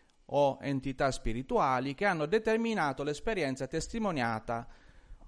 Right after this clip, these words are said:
o esperita. L'universo, per i credenti, ma anche per i non credenti, è fonte di rivelazione. La prima rivelazione di Dio all'uomo è stato proprio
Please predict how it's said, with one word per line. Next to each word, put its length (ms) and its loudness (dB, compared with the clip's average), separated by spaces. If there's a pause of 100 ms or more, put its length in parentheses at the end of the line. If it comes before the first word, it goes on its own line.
(300)
o 60 4
esperita. 580 12 (3250)
L'universo, 1300 6
per 160 2
i 100 -2
credenti, 960 -2 (600)
ma 160 -2
anche 240 -2
per 120 8
i 60 4
non 180 2
credenti, 560 -4
è 80 2
fonte 680 2
di 140 -2
rivelazione. 1080 -2
La 160 4
prima 320 6
rivelazione 1000 4
di 200 -6
Dio 240 2
all'uomo 400 2
è 40 4
stato 280 4
proprio 560 2